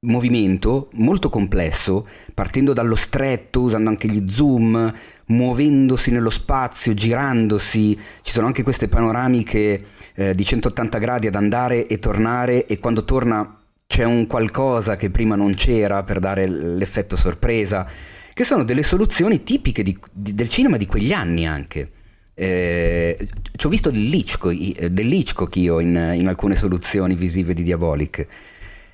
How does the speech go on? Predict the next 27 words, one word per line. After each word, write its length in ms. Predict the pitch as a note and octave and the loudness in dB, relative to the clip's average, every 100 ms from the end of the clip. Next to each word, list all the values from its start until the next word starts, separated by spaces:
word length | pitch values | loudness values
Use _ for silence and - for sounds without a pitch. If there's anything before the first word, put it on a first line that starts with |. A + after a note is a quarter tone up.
| _ | _
e 120 | - A2+ | -2 2
mi 100 | A3 | 2
è 40 | |
piaciuto 280 | - - A3 | 2 2 0
un 80 | A#2+ | 0
sacco. 460 | C#3 - - D2 - | -2 -4 -6 -6 -4
Eh, 1200 | F2+ F2 E2+ E2 E2 D#2+ D#2+ D#2 D#2 D#2 D#2 D#2+ - | -2 0 0 0 0 0 0 0 0 -2 -2 -4 -8
non, 300 | C3 C3 C3+ - | -6 -2 -4 -4
eh, 280 | C#3+ B2+ G#2+ - _ - - - - | -6 -6 -8 -20 _ -20 -20 -20 -8
altre 240 | D3+ D#3+ | -6 -4
cose 380 | - A3+ E3+ A#2+ A2+ A#2 - | -2 0 0 -2 -4 -10 -4
diventerebbero 640 | B2+ C3+ C3 C#3+ D3+ C3 | -2 0 0 -2 0 0
spoiler, 460 | A#2 C#3 A2 G2 G2 | 0 0 0 0 0
quindi 220 | B2+ A2 | 0 2
non 120 | G#2 | 0
so 160 | - A2 | 0 -2
se, 480 | - G2 F2+ F2+ E2+ | -2 0 0 0 -2
se 200 | - G2+ | -2 0
esagerare 680 | G#2+ A2 A2 A2+ A2+ A2 G2 | 0 0 -2 -2 -2 -2 -2
troppo 360 | A#2+ A2+ A2 | -2 -2 0
nel 140 | G#2 G2+ | 0 0
racconto, 580 | G2+ - A#2 A#2+ A2 | -2 -2 0 0 -2
quindi 840 | F2+ G#2 G2+ F#2+ F#2 F2 F2 E2+ D#2+ - - - - | 0 0 2 2 0 0 -2 -4 -6 -14 -20 -20 -10
passerei 480 | - G2+ - A2+ A#2 | -8 -4 -2 0 0
quasi 300 | - A#2 G#2+ | 0 -2 0
la 100 | G2+ | -2
palla 840 | F#2+ G2+ G2 F#2 F2 E2 D#2+ D#2 | 0 0 2 2 0 0 0 -4